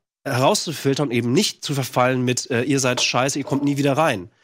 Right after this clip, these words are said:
Wenn jemand jetzt zum Beispiel draußen da sitzt und er hat jetzt die, sich die letzte, weiß nicht, zwanzig, dreißig Minuten hier angehört und sagt wirklich, „Fuck, okay, ich hab echt ein bisschen über die Stränge geschlagen.“ Weißt du, haben wir den, hätten wir den vielleicht schon gebannt und er wäre gar nicht auf die Idee gekommen, sich vielleicht mal wirklich Gedanken ernsthaft zu machen.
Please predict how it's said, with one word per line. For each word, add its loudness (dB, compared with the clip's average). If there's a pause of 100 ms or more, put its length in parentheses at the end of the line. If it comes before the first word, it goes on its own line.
(280)
Wenn 2
jemand 2
jetzt -2
zum -2
Beispiel 2
draußen 2
da 2
sitzt -2
und -4
er 4
hat -2
jetzt -8
die, -8
sich -4
die -2
letzte, -2
weiß 0
nicht, -8
zwanzig, -2
dreißig -2
Minuten -4
hier -2
angehört 0
und -4
sagt -2
wirklich, -6 (440)
„Fuck, -10
okay, -2
ich -2
hab -4
echt -4
ein -4
bisschen -2
über -2
die -2
Stränge 2
geschlagen.“ -6 (840)
Weißt 2
du, 0 (220)
haben 4
wir 4
den, 2
hätten -2
wir 2
den 0
vielleicht -2
schon -2
gebannt 0
und -2
er 0
wäre 0
gar 2
nicht -6
auf -6
die -2
Idee 2
gekommen, 0
sich -2
vielleicht -2
mal -4
wirklich -6
Gedanken -4
ernsthaft -6
zu -8
machen. -12